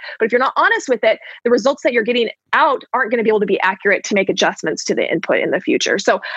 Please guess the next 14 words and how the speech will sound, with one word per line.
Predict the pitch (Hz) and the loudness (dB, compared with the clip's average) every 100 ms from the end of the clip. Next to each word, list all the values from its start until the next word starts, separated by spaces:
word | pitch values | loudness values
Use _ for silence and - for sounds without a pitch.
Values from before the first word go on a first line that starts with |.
| - | -4
I | 240 | 0
would | 247 | 0
say | - 262 | 0 0
for, | 254 233 190 - | 0 -2 -2 -2
you | |
know, | 214 | -2
people | 202 294 262 | 0 0 2
who | |
are | 220 | 2
listening | 214 262 220 208 233 277 220 | 2 0 -2 -2 -2 -4 -2
who | 254 - | -4 -4
struggle | - 240 233 | -2 0 2
with | 214 220 | 0 0
that, | 180 175 | 0 2